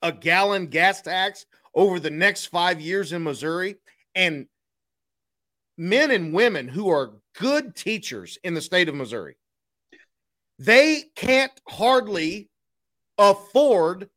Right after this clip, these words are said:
to pay for rent or, or, or their house payment, their vehicle payment, much less go to the gas tank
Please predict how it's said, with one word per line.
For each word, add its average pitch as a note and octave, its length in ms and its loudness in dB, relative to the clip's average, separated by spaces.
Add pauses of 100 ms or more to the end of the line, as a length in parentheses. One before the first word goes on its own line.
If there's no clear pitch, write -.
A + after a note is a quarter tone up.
(300)
to F3+ 100 -4
pay F#3 320 0
for D3+ 560 -2 (460)
rent E3 640 -2 (640)
or, C3 140 -6
or, B2 360 -4
or C3 220 -2
their B2 120 -6
house A3 340 4
payment, A#3+ 480 -4
their C#3+ 140 -6
vehicle A#3 560 -2
payment, A3+ 440 -4 (120)
much G#3 440 -6
less A#3 340 -2
go G#3 600 2 (340)
to A3+ 220 -2
the D#3+ 220 0
gas G#3 580 -2
tank C#3 480 -10